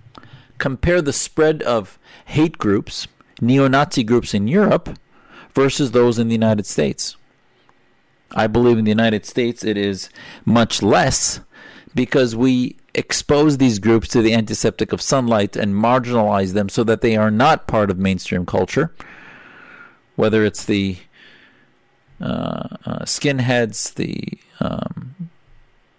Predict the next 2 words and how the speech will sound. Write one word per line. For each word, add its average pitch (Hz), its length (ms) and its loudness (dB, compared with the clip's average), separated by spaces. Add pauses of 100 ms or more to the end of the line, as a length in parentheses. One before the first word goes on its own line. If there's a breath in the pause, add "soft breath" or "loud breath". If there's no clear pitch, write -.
(1800)
fascist 127 580 0
groups, - 380 -2